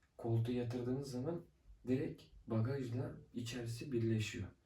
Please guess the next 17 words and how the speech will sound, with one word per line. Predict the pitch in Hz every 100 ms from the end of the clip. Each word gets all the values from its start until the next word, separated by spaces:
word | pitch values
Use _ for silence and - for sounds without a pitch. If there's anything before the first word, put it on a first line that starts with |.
| _ _ _ - _
Şimdi | - 139 131 117
bunu | 139 147
da | 131
biz | 175 - - - - -
şu | - 127 -
köşeleri, | 131 117 127 117 117 - - - _ _
köşelerini | - 117 117 117 117 123 156 156 - - - - -
tam | - 254 -
arkadaki | 123 120 117 120 120 117 143 143 147
amortisör, | 113 117 117 113 - 135 135 - - - - - -
e, | 101 101 98 98 95
başlarına | 101 - 110 110 110
denk | 107 -
getirdik. | 98 107 107 127 117
Yani | 110
oturtturduğumuz | 107 113 - 123 - 117 117 123 135 127
zaman | 110 98